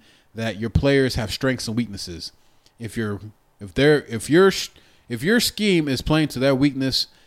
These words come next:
then you probably might wanna get rid of the g-,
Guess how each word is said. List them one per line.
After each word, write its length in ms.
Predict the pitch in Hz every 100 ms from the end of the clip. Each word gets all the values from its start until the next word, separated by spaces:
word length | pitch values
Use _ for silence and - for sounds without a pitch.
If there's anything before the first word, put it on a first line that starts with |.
| _ -
then 720 | 110 127 123 117 117 113 104 _ _ _ _ _
you 160 | 120 120
probably 440 | 143 143 139 127
might 360 | 117 123 127 113
wanna 220 | 117 113
get 160 | 110
rid 140 | 110 107
of 40 |
the 80 | 101
g-, 120 | 104